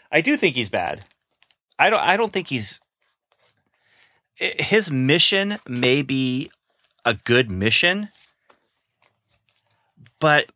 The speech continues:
it's one of those where I think it's the end. I-, if he's good, he's a good guy who the end justifies the means.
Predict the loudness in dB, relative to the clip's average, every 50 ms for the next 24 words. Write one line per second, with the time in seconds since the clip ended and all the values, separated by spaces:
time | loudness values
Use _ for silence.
0 | _ 0 0 0 0 0 0 2 4 4 2 2 2 2 2 2 2 2 0 -2
1 | -4 -2 -2 -4 -4 -4 -8 -4 0 0 2 2 2 0 -4 -4 -4 -4 -2 0
2 | 0 0 2 2 0 0 0 2 2 4 4 4 2 -2 -6 -10 _ _ _ _
3 | _ -6 -2 -2 0 0 0 0 0 0 2 2 2 0 0 0 0 0 0 0
4 | 0 0 2 2 2 2 0 -2 -4 -6 -2 0 0 0 0 -2 -4 -2 0 0
5 | 0 -2 -4 -6 -8 -10 -10 -12 -14 -12 -12 -12 -12 -12